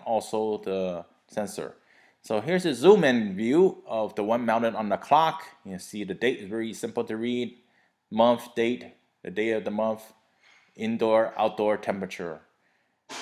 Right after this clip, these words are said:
And it's a radio control frequency, as you can see. So the, I love the nice, uh, little silver,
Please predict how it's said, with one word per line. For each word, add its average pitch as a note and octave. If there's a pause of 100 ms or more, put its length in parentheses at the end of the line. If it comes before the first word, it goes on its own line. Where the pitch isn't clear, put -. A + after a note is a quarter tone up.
And G2
it's F#2
a G2+
radio D3
control B2
frequency, F#2 (140)
as F2+
you F#2
can F2+
see. G2 (560)
So A2
the, G2 (320)
I A#2
love B2
the A2+
nice, A2
uh, G2
little G2+
silver, G#2+